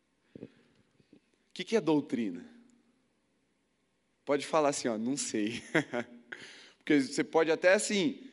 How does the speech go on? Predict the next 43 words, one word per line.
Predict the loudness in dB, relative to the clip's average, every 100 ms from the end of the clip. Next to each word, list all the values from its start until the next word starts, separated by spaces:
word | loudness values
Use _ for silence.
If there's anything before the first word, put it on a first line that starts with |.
| -12 -6
instintivamente | -6 -4 -6 -4 0 2 2 -2 -2 -6 -4
identificar | 2 2 2 -2 0
uma | 0 0
doutrina. | 0 0 0 2 -2 -10 -20 -20 _ _
Mas | -6
você | 0
não | 2 2
sabe | 4 4
explicar | 4 0 2
o | 2
que | 0
é |
uma | 0 0
doutrina, | -2 -2 -4 -4
talvez. | -6 -6 -8 -12 -16 -20 _ _ _ _ _ _
Porque | 2
eu, | 2 2 -2
eu | -2
não | 0 2
vou | 2
entrar | 4 2 0
nisso, | -2 -4
não. | -2 -2
Não | -2
vou | -4
te | -4
explicar, | -6 -4 -2
não. | -2 -4 -6 -18 _ _ _ _ _
Mas | 0 2
a |
gente | 2 0 0
tem | 2
uma | 2 0
certa | -2 -2
resistência | 0 0 -2 -4 -2 -2 -2
com | -2
essa | -2 -2
palavra. | 0 2 4 2 2
É | 2
ou | 4
não |
é | 2
verdade? | 2 2 0 -4 -14